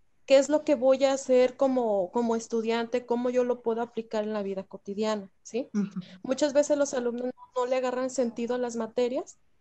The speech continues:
Speaker 1: entonces solamente transitan por transitar.
Speaker 2: Ujú.
Speaker 1: Entonces aquí es una buena técnica para que ellos puedan comprender, puedan entender mejor cuál es el significado y que puedan prestar atención y den así como más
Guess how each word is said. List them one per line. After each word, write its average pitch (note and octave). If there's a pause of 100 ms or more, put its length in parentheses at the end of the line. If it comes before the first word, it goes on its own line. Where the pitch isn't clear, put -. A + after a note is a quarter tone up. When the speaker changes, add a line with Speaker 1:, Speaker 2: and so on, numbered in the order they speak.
(380)
Speaker 1:
entonces B3+
solamente B3+
transitan A#3+
por G#3+
transitar. A3+
Speaker 2:
Ujú. -
Speaker 1:
Entonces C4
aquí C#4
es C#4
una C#4
buena C4
técnica B3
para A#3 (140)
que A3+
ellos B3+
puedan C4
comprender, A#3
puedan B3+
entender A3
mejor C#4+ (600)
cuál C4
es C#4
el C#4
significado B3+ (340)
y A#3
que B3+
puedan B3+
prestar A#3+
atención B3+
y A#3
den A#3
así -
como B3
más A3+